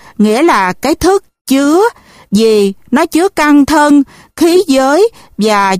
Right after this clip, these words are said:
chủng tử các pháp vậy. Cũng tên là đệ bát thức, cái biết thứ tám,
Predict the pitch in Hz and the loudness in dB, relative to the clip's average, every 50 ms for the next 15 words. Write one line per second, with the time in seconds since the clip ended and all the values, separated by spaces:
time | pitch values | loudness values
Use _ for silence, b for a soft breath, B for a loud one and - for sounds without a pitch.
0 | - - 208 196 185 185 196 262 339 392 - 254 190 175 170 202 277 330 - - | -4 -4 -2 0 0 0 2 0 0 0 -2 -2 -2 0 0 0 -2 -2 -2 -2
1 | 339 370 - - - 277 302 415 427 - 233 202 190 185 185 185 196 202 B B | -4 -4 -4 -4 -2 -2 0 -2 -2 -2 -2 0 0 0 0 0 -2 -4 B B
2 | B B B B _ - 233 240 262 339 403 - 349 330 320 311 262 220 208 202 | B B B B _ -2 0 0 2 0 0 0 0 2 2 2 2 2 0 -2
3 | 185 B B B B - 196 208 208 196 185 185 196 214 233 220 247 277 320 392 | -4 B B B B -4 -2 0 0 0 0 0 0 0 0 0 0 0 0 0
4 | 453 - _ _ - 320 359 403 403 - b b b b b b b - 262 294 | -2 -4 _ _ -2 -2 0 0 -2 -6 b b b b b b b -4 -2 -2
5 | 320 240 277 311 370 415 - - 302 330 320 - - 262 240 247 262 311 392 | 0 0 0 0 0 -2 -2 -2 -2 -2 -2 -2 -2 -2 0 0 0 0 -2